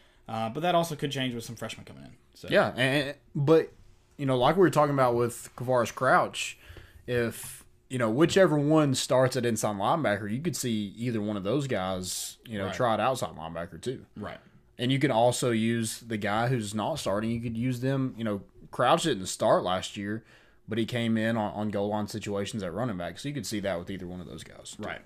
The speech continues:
Speaker 1: right. No, for sure. Yeah, I guess he could still run the ball if he's not a running back.
Speaker 2: Yep.
Speaker 1: Um, let's see here. Sorry.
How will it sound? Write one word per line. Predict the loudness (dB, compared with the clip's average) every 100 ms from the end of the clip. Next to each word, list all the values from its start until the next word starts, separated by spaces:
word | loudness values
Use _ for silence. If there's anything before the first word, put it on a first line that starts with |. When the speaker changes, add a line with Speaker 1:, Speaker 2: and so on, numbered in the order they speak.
| -16
Speaker 1:
right. | -16 -16 -18 -20 -20 -20 -12
No, | -10 -6
for | -4
sure. | -2
Yeah, | 2 2
I | 4 2
guess | 0 -4
he | -6
could | -8
still | -6 -6
run | -6
the | -6
ball | -4 -6
if | -8
he's | -12 -12
not | -10 -10 -12 -20 _ _ -20 _
a | -12 -12
running | -14 -16
back. | -18 -16
Speaker 2:
Yep. | -14 -16 -20 -20 -20 -12
Speaker 1:
Um, | -2 2 2 2 2 -2 -8 -20 -20 _ _ _ _ _
let's | -18
see | -14 -14
here. | -14 -14 -14 -16 -16
Sorry. | -18 -16